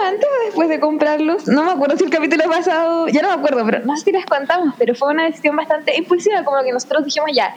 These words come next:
tenemos que terminar la temporada para cuando podamos hacer un salto y comprar micrófonos y tener algunas cosas mejores para partir una segunda".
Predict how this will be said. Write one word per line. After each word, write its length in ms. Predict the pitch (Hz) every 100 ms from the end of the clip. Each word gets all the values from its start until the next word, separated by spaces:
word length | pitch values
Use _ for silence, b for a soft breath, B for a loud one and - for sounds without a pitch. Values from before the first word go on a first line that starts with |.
| B B -
tenemos 180 | 233
que 40 | 277
terminar 260 | 277 269
la 60 | 277
temporada 600 | 277 269 240 269 320 359 - B B B - -
para 220 | 254 240
cuando 260 | 233 226
podamos 260 | 220 233 294
hacer 180 | 269 277
un 100 | 277
salto 540 | 302 262 202 - 131 -
y 80 | -
comprar 320 | 202 196 202
micrófonos 560 | 247 226 233 247 247 247
y 220 | 226 220
tener 300 | 208 208 220
algunas 340 | 226 240 240 240
cosas 320 | 262 254 247
mejores 440 | 240 240 254 247
para 380 | - 240 240 226
partir 300 | 226 220 240
una 140 | 247 262
segunda". 460 | 320 339 214 190